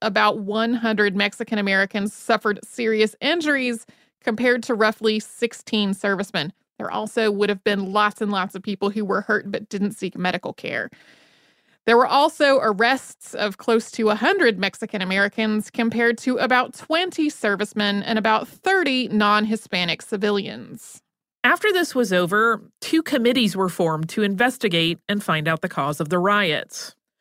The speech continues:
Speaker 2: One was a citizens committee ordered by California Governor Earl Warren. The other was an anti-American activities investigation presided over by State Senator Jack B. Tenney,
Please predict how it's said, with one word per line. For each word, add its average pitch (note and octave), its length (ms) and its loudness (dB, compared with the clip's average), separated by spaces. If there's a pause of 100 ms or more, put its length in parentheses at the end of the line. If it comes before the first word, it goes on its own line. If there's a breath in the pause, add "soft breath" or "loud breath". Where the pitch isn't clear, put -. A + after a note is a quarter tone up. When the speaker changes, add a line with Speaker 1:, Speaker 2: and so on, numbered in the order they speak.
(220)
Speaker 2:
One C4+ 500 2
was A3 160 2
a A#3+ 80 2
citizens G3+ 560 0
committee D3 560 -2
ordered F#3 300 0
by F#3 100 0
California G3+ 640 -2
Governor E3+ 480 0
Earl E3 300 0
Warren. F#3+ 600 -2 (540)
The A#3 140 2
other A#3+ 280 4
was A3+ 220 0
an A#3 80 0
anti-American G3+ 920 0
activities E3+ 720 -2
investigation E3 920 -2
presided A3 560 0
over E3 260 0
by F3 180 -2
State A#3+ 360 -4
Senator F3 600 0
Jack F3 340 -2
B. D#3 160 -4
Tenney, A3 540 -2